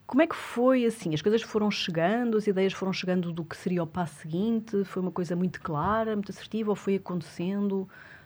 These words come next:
Tinhas certezas, não tinhas? Sabias que querias trabalhar com pessoas?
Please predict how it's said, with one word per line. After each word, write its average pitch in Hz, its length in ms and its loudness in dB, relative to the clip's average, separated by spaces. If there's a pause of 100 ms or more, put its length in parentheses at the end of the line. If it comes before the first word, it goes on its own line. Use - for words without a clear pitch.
Tinhas 202 200 6
certezas, 202 840 2
não 175 140 -2
tinhas? 185 560 -2
Sabias 254 320 6
que - 100 -6
querias 247 300 6
trabalhar 226 320 4
com 214 140 2
pessoas? 294 800 0